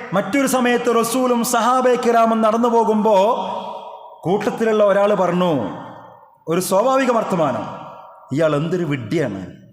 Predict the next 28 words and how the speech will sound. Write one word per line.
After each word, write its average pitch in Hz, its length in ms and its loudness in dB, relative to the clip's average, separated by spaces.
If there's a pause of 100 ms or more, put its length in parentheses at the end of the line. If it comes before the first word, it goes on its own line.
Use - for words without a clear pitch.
(800)
എന്തൊരു 254 300 2
വിഡ്ഢിയാണ് 165 400 0
ഇയാൾ." 123 220 -2 (920)
പല 247 260 4
പ്രാവശ്യം 294 760 2
അള്ളാൻ 269 360 2
റസൂലിൻ്റെ 247 400 2
മുമ്പിലൂടെ 233 400 2
റസൂൽ 226 280 2
വ്യഭിചരിച്ചു, 220 460 0
വ്യഭിചരിച്ചു 208 460 0
എന്ന് 208 120 0
പറഞ്ഞപ്പോഴും 185 540 0 (320)
അള്ളാൻ 190 400 0
റസൂൽ 185 240 -2
അയാളെങ്ങനെ 170 520 0
തിരിച്ചു 156 400 -4
വിടുക 143 200 0
ചെയ്ത്. 107 340 -8 (260)
പക്ഷെ - 240 -4
പിന്നെയും 294 500 2
പിന്നെയും 240 300 2
വന്ന് 214 200 0
പറഞ്ഞ്, 190 320 0
പറഞ്ഞ്, 190 260 0
പറഞ്ഞൊരു 180 320 0
വിഡ്ഢിനെ 175 260 -2
പോലെ 160 280 0